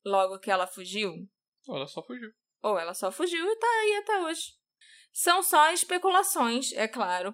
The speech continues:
Speaker 1: porque o John foi interrogado várias vezes e nunca foi nem considerado uma pessoa de interesse nesse caso. Mas eu achei o timing do desaparecimento da Laura muito curioso, sabe?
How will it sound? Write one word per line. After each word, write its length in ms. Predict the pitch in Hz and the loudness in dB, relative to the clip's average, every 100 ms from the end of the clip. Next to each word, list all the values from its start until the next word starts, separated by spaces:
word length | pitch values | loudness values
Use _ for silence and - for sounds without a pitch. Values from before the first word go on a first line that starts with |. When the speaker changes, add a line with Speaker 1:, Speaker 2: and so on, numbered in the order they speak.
| - | -4
Speaker 1:
porque 380 | 240 - 208 - | -6 0 0 2
o 140 | 226 | 0
John 300 | 202 208 220 | 2 -2 -2
foi 260 | 233 247 320 | 0 2 2
interrogado 840 | 359 277 240 233 196 175 185 202 - | 0 0 2 2 2 2 0 -8 0
várias 540 | 214 196 196 220 254 | 8 8 8 4 -2
vezes 580 | 254 202 175 175 208 - - - - _ | -2 -4 -4 -8 -10 -10 -12 -20 -20 _
e 140 | 247 262 | 4 6
nunca 380 | 262 339 392 370 | 8 4 2 6
foi 180 | 311 262 | 6 6
nem 160 | 262 | 2
considerado 600 | 277 302 311 277 240 226 | 0 -4 0 4 4 4
uma 220 | 233 233 240 | 4 2 2
pessoa 400 | 254 - 240 233 | 0 2 0 0
de 160 | 240 | -2
interesse 560 | 254 285 320 240 233 254 | -4 -2 2 2 2 -2
nesse 380 | 233 247 240 339 | 0 0 -2 -4
caso. 460 | 254 185 170 165 - _ - - - _ | -2 0 -2 -6 -18 _ -20 -20 -20 _
Mas 300 | 269 269 320 | 6 8 8
eu 80 | 339 | 8
achei 380 | 320 - 320 330 | 6 4 2 0
o 180 | 330 349 _ _ _ | 0 -2 _ _ _
timing 600 | 359 320 427 359 262 240 | 8 8 6 4 4 4
do 140 | 226 240 | 2 -2
desaparecimento 1080 | 247 240 240 254 233 233 233 208 226 294 | -2 2 2 4 2 2 0 0 0 2
da 180 | 269 254 | 6 6
Laura 440 | 220 208 220 240 - | 8 6 4 2 0
muito 500 | 233 254 294 330 320 | 2 4 4 0 -8
curioso, 680 | 302 285 262 214 170 175 - - _ _ _ _ _ _ | -4 0 2 2 -2 -8 -16 -20 _ _ _ _ _ _
sabe? 580 | - 208 226 214 180 | 2 4 4 2 -6